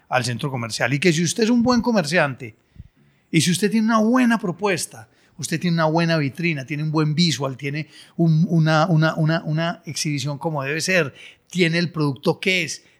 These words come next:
tiene el precio que es, tiene el servicio que es, usted va a ganar. Usted va a atraer a la gente. Entonces, usted entiende la audiencia del centro comercial, usted entiende quién llega al centro comercial.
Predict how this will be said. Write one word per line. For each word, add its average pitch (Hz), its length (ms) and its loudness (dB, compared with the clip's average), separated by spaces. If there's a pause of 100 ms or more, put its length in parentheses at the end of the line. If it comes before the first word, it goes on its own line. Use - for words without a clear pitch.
tiene 165 240 0
el 165 120 0
precio 170 420 -2
que 160 320 -2
es, - 140 -2
tiene 160 240 -2
el 160 80 0
servicio 147 580 0
que 156 380 -2
es, - 260 -10 (720)
usted - 180 -14
va 135 60 -6
a - 20 -10
ganar. 214 460 -8 (520)
Usted - 160 -6
va 156 80 4
a 175 40 2
atraer 190 360 -4
a 196 40 0
la 156 120 -2
gente. 165 460 -10 (380)
Entonces, 151 280 -4
usted 170 200 -2
entiende 233 440 0
la 220 80 2
audiencia 180 500 2
del 170 100 0
centro 156 260 -6
comercial, 156 340 0
usted 156 160 0
entiende 196 420 0
quién 208 280 0
llega 214 320 2
al 165 100 -2
centro 147 260 -6
comercial. 120 560 -8